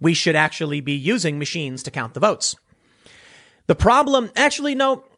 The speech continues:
I kinda take that back, but I think if we're gonna use machines, we have to have a hard audit alongside it.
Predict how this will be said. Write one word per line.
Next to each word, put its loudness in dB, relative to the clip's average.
I -2
kinda 2
take 2
that 0
back, 0
but 0
I 4
think -4
if -4
we're -4
gonna 0
use 0
machines, -2
we -2
have 0
to 0
have 0
a 0
hard 2
audit 0
alongside -4
it. -14